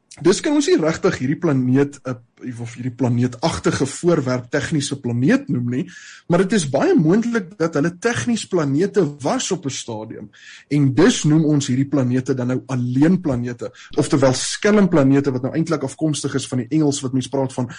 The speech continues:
rogue planets. Nou so basies hierdie alleenplanete is planete wat heel gemaklik deur die heelal toer sonder dat hulle vas is aan 'n ster en vas is in 'n stabiele wentelbaan en dit maak hulle natuurlik baie uniek.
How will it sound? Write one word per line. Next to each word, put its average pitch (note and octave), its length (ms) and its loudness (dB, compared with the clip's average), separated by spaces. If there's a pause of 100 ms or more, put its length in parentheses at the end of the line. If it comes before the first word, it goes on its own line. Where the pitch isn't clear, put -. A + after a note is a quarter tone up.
(160)
rogue C#3 600 4
planets. A#2 520 -4 (420)
Nou F3+ 120 6
so A3 160 6
basies A#3+ 500 2
hierdie G#3 240 4
alleenplanete C3 1160 2
is C#3 120 -6
planete D3 520 0
wat D#3 160 -4
heel D#3 240 2
gemaklik C3+ 680 -2
deur C3 140 0
die C3 80 2
heelal B2 440 -4
toer C3+ 280 -2 (300)
sonder G#3 380 0
dat D#3+ 180 0
hulle D3 180 0
vas - 360 -6
is C#3+ 160 -4
aan B2+ 100 -4
'n A#2+ 40 -4
ster - 760 -8
en C3+ 260 4
vas C#3+ 300 0
is C#3+ 160 0
in C3+ 80 2
'n C3 60 2
stabiele B2 460 -2
wentelbaan C3+ 600 2
en B2+ 80 -2
dit C3+ 200 -2
maak B2 220 -4
hulle C#3 120 0
natuurlik B2 480 -2
baie A#2 220 -8
uniek. B2 400 0